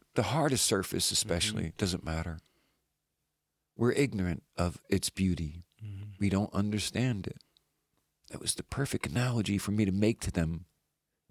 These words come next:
Speaker 1: They were taking my life for something I didn't do. They're ignorant. And I needed to forgive them so that when they pulled the switch,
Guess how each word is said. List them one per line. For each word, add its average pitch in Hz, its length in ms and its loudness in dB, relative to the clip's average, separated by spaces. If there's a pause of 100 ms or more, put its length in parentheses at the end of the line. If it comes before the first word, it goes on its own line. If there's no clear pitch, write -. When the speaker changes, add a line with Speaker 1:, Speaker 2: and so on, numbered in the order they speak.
(100)
Speaker 1:
They 120 80 4
were 127 80 0
taking 190 560 2
my 170 140 4
life 139 240 4
for 117 100 0
something - 300 2
I 135 40 4
didn't 127 200 4
do. 160 140 6
They're 120 200 2
ignorant. 127 540 4 (2000)
And 101 120 0
I 113 60 4
needed 123 320 4
to - 100 -2
forgive 110 480 2
them 85 340 0 (1300)
so 98 320 4
that 90 280 2 (1700)
when 107 260 4
they 117 100 6
pulled 110 340 4
the 98 80 4
switch, - 720 -2